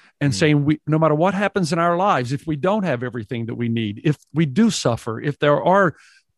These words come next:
Speaker 1: troubles, that we're, it doesn't take away from the reality that Christ has overcome the world and he will give us the power to sustain us during the most difficult times of our lives." And so, uh, I would argue that for, for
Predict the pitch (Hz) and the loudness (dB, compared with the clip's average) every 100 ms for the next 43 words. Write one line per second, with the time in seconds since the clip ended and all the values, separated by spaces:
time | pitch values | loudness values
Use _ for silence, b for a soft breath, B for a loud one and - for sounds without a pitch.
0 | _ - 180 175 123 117 110 131 139 B | _ 0 2 4 2 -4 -4 -6 -6 B
1 | B _ - 165 175 170 156 208 190 196 | B _ -6 -4 -2 -6 -2 2 2 2
2 | 202 170 180 175 160 156 156 165 190 170 | 0 2 2 2 0 0 2 2 2 2
3 | 143 - - _ _ _ _ - 175 196 | -2 -4 -10 _ _ _ _ -6 0 0
4 | - 180 156 160 143 - 196 202 143 117 | 0 -2 0 0 -2 -4 -2 0 -2 -2
5 | 120 113 120 117 196 190 175 165 151 - | -4 -4 -6 -4 -2 -2 -2 -4 -6 -8
6 | - - 214 202 147 - 127 120 - 202 | -6 -2 2 2 0 -4 -10 -8 -6 -2
7 | 208 147 - 151 147 139 131 110 131 214 | 0 -2 -2 -4 -2 -2 -4 -4 -2 -2
8 | - - - 156 160 131 123 123 139 160 | -2 -10 -8 -4 -4 -4 -2 -2 -2 -4
9 | 113 113 - B B B B B B B | -6 -12 -16 B B B B B B B
10 | 143 127 160 143 131 - _ _ _ - | -6 -2 0 0 -2 -10 _ _ _ -10
11 | - - 160 185 151 170 170 143 151 139 | -6 0 4 4 4 4 2 2 0 0
12 | - 147 143 139 - _ _ _ _ - | -2 -2 0 0 -4 _ _ _ _ -8
13 | 147 | -4